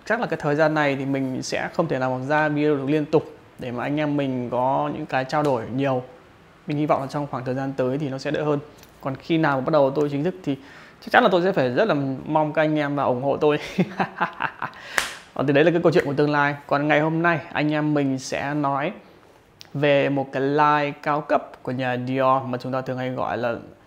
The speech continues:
ờ, Dior Privé đó. Mình sẽ chia sẻ một chút với các anh em, ừm, ít nhất là đến hiện tại bốn chai nước hoa mà mình thấy rất là ưng ấy.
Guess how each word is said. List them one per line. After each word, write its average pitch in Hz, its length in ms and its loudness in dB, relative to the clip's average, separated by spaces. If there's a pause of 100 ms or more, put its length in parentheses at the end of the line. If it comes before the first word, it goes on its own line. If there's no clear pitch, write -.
(400)
ờ, 123 320 -4 (100)
Dior 135 320 2
Privé 135 420 0 (160)
đó. 131 300 0 (520)
Mình 131 220 -6
sẽ - 440 0
chia 151 160 -2
sẻ 143 120 -4
một 117 140 -4
chút 175 160 0
với 156 100 -2
các 151 160 -2
anh 143 220 -2
em, 139 340 -4 (1120)
ừm, 156 260 -4
ít 269 200 -4
nhất 339 140 2
là 160 360 6 (100)
đến 156 140 6
hiện 220 120 0 (100)
tại - 220 -4
bốn 175 280 2
chai 175 140 4
nước 151 80 0
hoa 156 360 -4
mà 139 160 -2
mình 127 340 -4
thấy 123 180 -6
rất 202 120 2
là 190 100 0
ưng 175 200 2
ấy. 175 100 -2